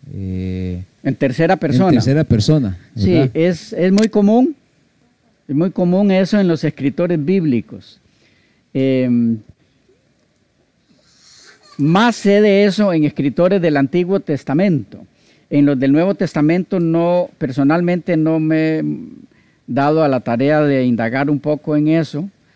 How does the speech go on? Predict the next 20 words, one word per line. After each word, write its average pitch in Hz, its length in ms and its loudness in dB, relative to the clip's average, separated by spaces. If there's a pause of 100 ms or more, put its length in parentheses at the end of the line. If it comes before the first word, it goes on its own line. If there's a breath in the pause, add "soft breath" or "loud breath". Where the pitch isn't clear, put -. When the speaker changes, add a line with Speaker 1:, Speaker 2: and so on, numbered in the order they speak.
(340 soft breath)
Speaker 2:
eh, 123 300 -2 (120)
pero 139 260 0
sí, 196 400 -2 (120)
eh, 143 260 0
en 139 80 2
los 135 140 -2
del 135 140 -2
Antiguo, 175 600 -2 (560 soft breath)
eh, 131 460 0
he 143 80 -4
podido 165 560 0
captar 151 580 -2 (320 soft breath)
que 135 160 -2
se 127 140 -2
da 143 120 2
mucho. 156 380 2
Por 120 120 -4
ejemplo, 139 360 -2
con 131 260 0
Daniel 147 520 2